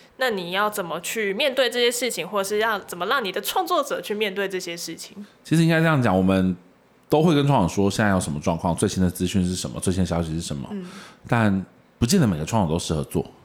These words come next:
Speaker 1: 嗯。
Speaker 2: 就像 Facebook 和I G那时候，我记得一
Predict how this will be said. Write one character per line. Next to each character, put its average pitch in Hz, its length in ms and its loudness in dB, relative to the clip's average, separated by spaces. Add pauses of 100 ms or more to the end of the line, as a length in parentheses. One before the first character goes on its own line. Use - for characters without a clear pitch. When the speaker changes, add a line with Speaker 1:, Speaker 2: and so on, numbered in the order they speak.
(140)
Speaker 1:
嗯。 190 140 -14 (320)
Speaker 2:
就 139 100 0
像 117 420 2 (460)
Facebook 139 360 2
和 117 260 2
I 120 180 2
G 117 300 2
那 120 120 4
时 107 140 -2
候， 104 400 2 (400)
我 117 80 4
记 196 140 2
得 156 140 6
一 160 380 2